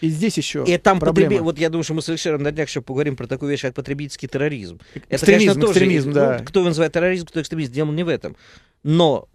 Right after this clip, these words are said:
Speaker 2: если ч-, мы знаем там эту историю Стеллы Либек знаменитую, которая в Макдональдсе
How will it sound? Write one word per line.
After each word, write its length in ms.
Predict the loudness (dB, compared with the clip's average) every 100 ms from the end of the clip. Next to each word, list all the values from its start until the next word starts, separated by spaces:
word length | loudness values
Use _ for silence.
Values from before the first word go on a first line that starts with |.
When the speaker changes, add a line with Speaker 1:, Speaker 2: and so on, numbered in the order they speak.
| _ -12
Speaker 2:
если 320 | -6 -4 -6
ч-, 140 | -10 -4
мы 120 | 0
знаем 220 | 0 0
там 160 | -2 -6
эту 140 | -6
историю 280 | -6 -4 -4
Стеллы 300 | -2 -2 -2
Либек 260 | -6 -8
знаменитую, 440 | -6 -4 -4 -6 -10
которая 320 | -8 -6 -6
в 80 | -4
Макдональдсе 680 | -6 -6 -6 -6 -10 -8